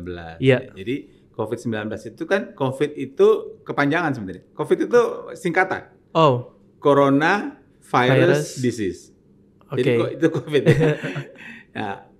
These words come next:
Speaker 1: pe-, penyebabnya adalah virus.
Speaker 2: Oke.
Speaker 1: Nama virusnya bukan virus covid sembilan belas.
Speaker 2: Tapi corona.
Speaker 1: Bukan, ya, cor-, corona itu, jadi gini.
Speaker 2: Mm-mm.
Speaker 1: Jadi ada, ada kelompok virus yang namanya virus corona.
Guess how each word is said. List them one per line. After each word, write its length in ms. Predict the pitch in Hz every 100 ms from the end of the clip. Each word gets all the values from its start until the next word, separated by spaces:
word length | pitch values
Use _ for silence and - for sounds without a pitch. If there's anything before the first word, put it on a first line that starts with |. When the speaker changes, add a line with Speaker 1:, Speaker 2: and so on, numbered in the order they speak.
| _ _ _ -
Speaker 1:
pe-, 320 | - - _
penyebabnya 960 | - 165 160 175 233 180 120 127 190 - _ _
adalah 320 | - 131 135 156
virus. 560 | 190 135 95 - - _ _ _
Speaker 2:
Oke. 220 | - 131 139
Speaker 1:
Nama 260 | 156 160
virusnya 400 | 165 190 185 254
bukan 320 | 254 190 175
virus 240 | 147 170 156
covid 240 | 160 156
sembilan 300 | 156 165 185
belas. 400 | 185 143 - - _ _
Speaker 2:
Tapi 160 | 131 143
corona. 560 | 151 143 139 120 120 - _ - - _
Speaker 1:
Bukan, 400 | 147 151 165 -
ya, 160 | 180 185
cor-, 320 | 170 160 - -
corona 320 | 180 165 175 180
itu, 160 | 196
jadi 240 | 143 175 190
gini. 320 | 175 104 - 165
Speaker 2:
Mm-mm. 240 | 160 131
Speaker 1:
Jadi 240 | 143 214
ada, 240 | 233 180 170 - - -
ada 280 | 151 156 220 190 - -
kelompok 560 | - 165 165 165 165 -
virus 240 | 170 175
yang 80 | 170
namanya 240 | 143 151 160
virus 240 | 135 131
corona. 400 | - 98 90 87